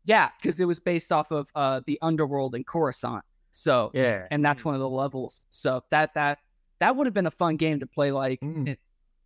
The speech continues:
Speaker 1: and I wonder what time frame that would have taken place, 'cause I'm kinda disappointed they're still doing, you know, original trilogy era. I'm kinda tired of the Empire.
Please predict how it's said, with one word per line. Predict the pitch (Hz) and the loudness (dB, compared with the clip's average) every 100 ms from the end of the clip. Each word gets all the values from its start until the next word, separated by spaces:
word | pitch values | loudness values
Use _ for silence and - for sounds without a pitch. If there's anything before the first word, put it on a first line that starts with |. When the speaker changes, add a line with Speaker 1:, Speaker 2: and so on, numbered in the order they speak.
| - | -2
Speaker 1:
and | 165 | 0
I | 180 | 2
wonder | 208 247 | 2 2
what | 220 - | 0 -2
time | - 185 220 | -2 0 0
frame | - 160 143 | 0 0 2
that | 139 - | 0 0
would | 151 | -4
have | 139 | -2
taken | 160 151 135 | -4 -2 -4
place, | - 190 156 | 0 0 0
'cause | - 151 | -2 -2
I'm | 151 | -4
kinda | - 247 269 | -4 0 2
disappointed | 190 208 - - - 208 208 151 | 2 -2 -4 -12 -4 0 0 0
they're | 147 | -2
still | - - 190 196 | -4 -4 -2 0
doing, | 165 170 180 165 139 - _ _ _ _ _ | 0 0 2 2 0 -4 _ _ _ _ _
you | 156 165 | -2 2
know, | 147 131 - | 2 0 -2
original | 151 156 175 160 151 | -2 0 0 0 -2
trilogy | - - 170 180 151 135 123 | -4 -4 0 0 0 -2 -2
era. | 120 107 85 - - | -2 -4 -6 -10 -6
I'm | 147 | -6
kinda | - 190 180 | -2 0 0
tired | - 185 208 | 2 4 4
of | 170 | 2
the | 151 | 0
Empire. | 143 180 - 123 123 110 | 0 -2 -2 -2 -2 -6